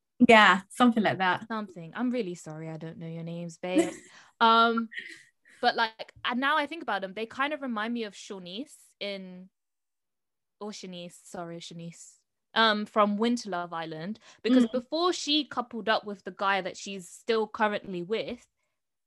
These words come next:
Speaker 1: Oh,
Speaker 2: she
Speaker 1: nice.
Speaker 2: honestly, everybody was like,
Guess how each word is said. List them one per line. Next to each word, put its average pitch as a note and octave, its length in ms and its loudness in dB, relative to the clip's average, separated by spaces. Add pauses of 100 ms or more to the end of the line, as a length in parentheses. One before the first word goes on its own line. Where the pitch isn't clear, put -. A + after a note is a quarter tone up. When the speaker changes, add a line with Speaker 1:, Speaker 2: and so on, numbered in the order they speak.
Speaker 1:
Oh, E4 120 0 (140)
Speaker 2:
she D#4+ 180 2
Speaker 1:
nice. A3+ 80 -2
Speaker 2:
honestly, B3+ 560 -2
everybody A#3 500 -2
was F#3+ 240 -10
like, E3+ 380 -4